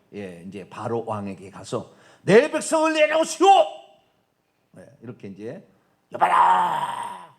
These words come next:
이제 뭐 암행어사 출동한 거죠, 이제. 가가지고 바로 앞에 앉는데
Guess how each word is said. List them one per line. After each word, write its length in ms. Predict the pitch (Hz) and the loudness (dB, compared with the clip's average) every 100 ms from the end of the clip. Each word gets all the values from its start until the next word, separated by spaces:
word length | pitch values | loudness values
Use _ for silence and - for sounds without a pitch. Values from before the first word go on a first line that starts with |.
| - | -20
이제 120 | - - _ | -20 -20 _
뭐 140 | 104 _ _ _ _ _ | -20 _ _ _ _ _
암행어사 540 | - 127 165 151 131 120 | -8 -8 -6 -8 -8 -10
출동한 760 | - 104 87 117 95 107 131 143 | -12 -10 -6 -6 -6 -8 -8 -8
거죠, 220 | 101 95 | -10 -14
이제. 520 | 104 - - 104 143 _ - | -18 -20 -16 -14 -14 _ -16
가가지고 560 | - 156 - - - - - - - | -4 -4 -4 -12 -14 -14 -18 -18 -4
바로 240 | 135 131 135 | -2 0 -2
앞에 160 | 123 | -4
앉는데 380 | 123 123 113 113 | -6 -8 -12 -16